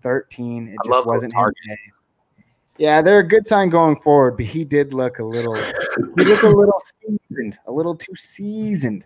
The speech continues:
Speaker 1: on some of those plays. Some of those plays he could have made a few years ago. So I'll look to get my, uh, head back in the game this week.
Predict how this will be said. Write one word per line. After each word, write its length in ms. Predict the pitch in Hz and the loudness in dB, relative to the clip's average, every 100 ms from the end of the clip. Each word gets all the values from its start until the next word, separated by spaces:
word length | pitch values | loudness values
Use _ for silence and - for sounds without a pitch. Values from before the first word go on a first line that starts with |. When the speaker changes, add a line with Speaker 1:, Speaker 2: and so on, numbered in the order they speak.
| _ | _
Speaker 1:
on 120 | 120 123 | -12 -8
some 200 | 143 139 | -4 0
of 80 | |
those 180 | 127 120 | 0 0
plays. 560 | 139 123 113 104 - 147 139 | -2 -4 -2 -4 -8 -16 -20
Some 240 | - 147 151 | -12 -4 0
of 60 | |
those 160 | 143 135 | 0 0
plays 240 | - 135 | -4 -6
he 60 | 123 | -6
could 100 | 131 | -6
have 60 | 120 | -4
made 200 | 117 110 | -2 -4
a 40 | |
few 180 | 104 113 | -6 -10
years 280 | 107 110 104 | -6 -4 -6
ago. 280 | - 101 - - - | -6 -6 -6 -14 -8
So 160 | - 156 | 0 4
I'll 140 | 147 | 4
look 140 | 170 - | 2 2
to 60 | 139 | 0
get 180 | 147 131 | 0 0
my, 260 | 123 120 | -2 -2
uh, 240 | 110 104 101 _ _ - - - - _ | -2 -4 -8 _ _ -16 -14 -12 -14 _
head 200 | 135 131 127 | -4 -2 0
back 200 | 123 120 | 0 -2
in 60 | |
the 60 | 113 | -6
game 220 | 120 117 | -6 -6
this 200 | 117 - | -6 -6
week. 240 | 120 104 | -6 -6